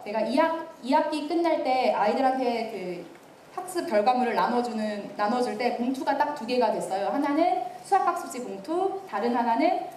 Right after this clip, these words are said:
종합장 받아쓰기 그림 읽기 봉투, 이렇게 봉투 두 개로 해가지고 나눠줬는데, 일단은 수학학습지 제가 어떻게 운영했는지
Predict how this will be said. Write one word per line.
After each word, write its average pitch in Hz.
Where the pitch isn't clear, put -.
종합장 233
받아쓰기 285
그림 262
읽기 233
봉투, 185
이렇게 180
봉투 226
두 -
개로 254
해가지고 214
나눠줬는데, 185
일단은 269
수학학습지 330
제가 202
어떻게 214
운영했는지 214